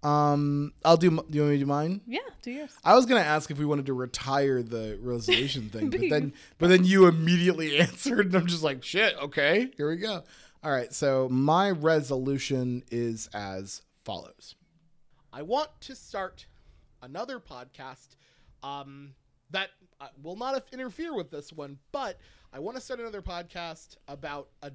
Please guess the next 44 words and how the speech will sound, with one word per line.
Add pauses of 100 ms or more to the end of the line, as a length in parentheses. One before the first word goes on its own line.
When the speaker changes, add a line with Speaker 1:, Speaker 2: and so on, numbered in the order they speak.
(120)
Speaker 1:
completely
different
subject. (1700)
That
was
one
of
them.
That
was
the
one
I
picked
to, (120)
to
put
in
here. (580)
I (200)
technically (240)
did
do
that.
Speaker 2:
No,
you (220)
absolutely
did
do
that.
Speaker 1:
Yeah. (840)
Speaker 2:
You
Speaker 1:
I
Speaker 2:
didn't
Speaker 1:
did.
Speaker 2:
technically
do
it.
You
did
it.
Speaker 1:
I
did
it.